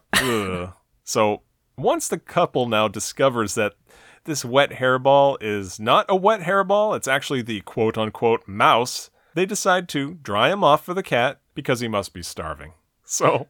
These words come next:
Speaker 2: <laughs> at this point, Ren is like, "Uh-uh, no way." He refuses to go through all of that all over again. So he pulls off his ears, and he tells them that he is not a mouse.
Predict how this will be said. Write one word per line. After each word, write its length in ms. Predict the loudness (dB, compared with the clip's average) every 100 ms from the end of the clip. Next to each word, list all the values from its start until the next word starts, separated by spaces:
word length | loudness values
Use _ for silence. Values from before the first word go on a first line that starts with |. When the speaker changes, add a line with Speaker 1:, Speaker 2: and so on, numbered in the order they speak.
| _
Speaker 2:
<laughs> 120 | -12 -8 -8 -2
at 140 | 0 2
this 180 | 0
point, 260 | 2 2 2
Ren 300 | 2 4 4
is 180 | 0 -2
like, 280 | -2 -2 -6 _ _ 2
"Uh-uh, 380 | 4 4 0 -2
no 180 | 4 6
way." 240 | 8 6
He 120 | 2
refuses 580 | 0 0 0 -4 -4 -4
to 100 | -2
go 160 | 2 2
through 220 | 2 2
all 180 | 4 4
of 120 | 2
that 260 | 2 2 0 2
all 300 | 4 6 6
over 360 | 6 6 2
again. 360 | 0 -6 -8 -14 _ _
So 220 | -10 -8 -8
he 60 |
pulls 260 | -2 0 6
off 160 | 6 6
his 160 | -2
ears, 360 | 2 2 2 -4 -20 -20 -14 -6
and 180 | -4
he 200 | -2 -4
tells 320 | 0 0 2 0
them 140 | 0
that 240 | 0 -2
he 260 | -8 -8 -4
is 220 | -4 -4
not 320 | 2 4 4
a 40 | 0
mouse. 440 | 2 2 0 -6